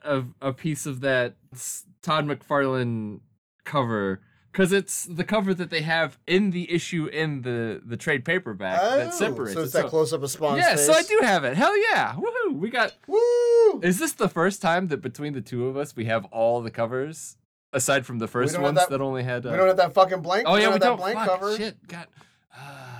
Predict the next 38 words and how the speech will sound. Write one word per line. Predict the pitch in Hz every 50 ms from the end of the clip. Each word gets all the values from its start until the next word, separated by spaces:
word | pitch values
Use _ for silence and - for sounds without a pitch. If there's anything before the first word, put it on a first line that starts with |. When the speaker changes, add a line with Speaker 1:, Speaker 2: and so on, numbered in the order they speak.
| 110 107 104 98 98 98 - - - - - _ _ _ -
Speaker 1:
Okay, | 156 151 - 120 92 - - - -
um, | - 180 190 185 170 160
so | 139 - 190 175 147 -
<laughs> | -
we're | 202 196 196
gonna | 226 220 190
start, | - - - - - - _ - 185 170 160 151 147 - _ _ _ _ _ _ _ -
um, | 147 143 151 143 135 127 120 110 98 - _ _ _ _ _ _ _ _ _ _ _ _ _ _ _ _ -
Speaker 2:
No, | 262 277 269 254
we | 247 262 262 277 339
have, | 339 269 220 185 160 156 _ _ _
we | 233 285 349
have | 349 269 185 156
a | 147 143
bunch, | 135 135 147 143 139 139 -
like, | 143 127 120 - _ _ -
all | - 233 240
the | 202
modern | 156 139 135 151 156 147 135
stuff, | - - 117 113 -
I | 127
get | 131 131 110
both | 92 104 101 98 -
covers, | - 95 95 95 95 90 95 95
so | - - 98 98 95 95 _ _ _ -
we | 147
have | 135 107 87
both. | 80 73 71 82 95 - _ _ -
Like, | 135 123 143
all | 147
the | 139 127
King | 127 - 147 131 120
Spawn | - - - 107 107 107
stuff, | 104 - - 117 107
I | 104
usually | 98 95 92 90 92
get | 92 92 90
both. | - 95 92 92